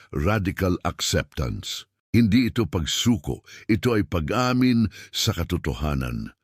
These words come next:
Kapag natutunan mong tanggapin ang nangyari, kahit masakit, nabubuksan ang pinto para makagalaw ka ulit. Kasi ang pagtanggi sa realidad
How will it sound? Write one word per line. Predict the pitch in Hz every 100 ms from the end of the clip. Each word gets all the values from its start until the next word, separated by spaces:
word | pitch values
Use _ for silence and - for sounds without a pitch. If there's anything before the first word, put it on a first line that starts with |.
| _ _ _
Kapag | 101 - 135 117
natutunan | 120 110 110 135 151 139
mong | 120 117 104
tanggapin | 113 110 98 - 104 90
ang | 76 73
nangyari, | 69 87 131 123 127 92 - -
kahit | - 92 95 82
masakit, | 78 92 - 131 - _ _ _
nabubuksan | 78 95 76 117 101 98 - 98
ang | 87
pinto | 73 87 76 117 107 - - _
para | 107 92 87
makagalaw | 82 85 76 78 78
ka | 69 71
ulit. | 69 64 55 _ _ _ _ -
Kasi | 127 - 104
ang | 127 90
pagtanggi | 135 117 123 113 98 113
sa | 110 98
realidad | 95 85 85 110 107 78